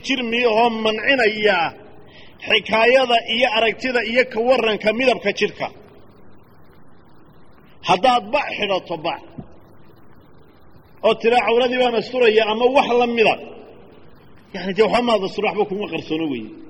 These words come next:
Yacni, waa inaan jidhkii laga arkaynin waxaan aad isku asturayso. Yamnacu xikaayata lawni lbashara. Wa an yakuuna malbuusan, waxaad xidhan tahay waa inuu yahay, oo qofka markaa,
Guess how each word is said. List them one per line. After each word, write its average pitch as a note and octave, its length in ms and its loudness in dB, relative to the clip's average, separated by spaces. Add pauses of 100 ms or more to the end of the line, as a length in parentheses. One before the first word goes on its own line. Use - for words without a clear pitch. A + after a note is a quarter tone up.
(1400)
Yacni, - 240 -16
waa G3 160 0
inaan G#3+ 340 2
jidhkii G#3+ 480 -2
laga G3 360 4
arkaynin G3 480 -2
waxaan A3+ 260 0
aad G#3 100 2
isku G3 200 -6
asturayso. C#3+ 540 -6 (1300)
Yamnacu F3+ 500 2
xikaayata F3 500 0
lawni F3+ 260 0
lbashara. C3+ 420 -4 (880)
Wa E3+ 100 -2
an A#3 80 4
yakuuna A#3+ 380 2
malbuusan, G#3+ 540 0
waxaad G#3 340 0
xidhan A3 300 -2
tahay A3 220 0
waa A3 200 2
inuu A3+ 320 0
yahay, F3+ 420 0 (1160)
oo F#3+ 140 6
qofka A3 360 0
markaa, G3+ 460 0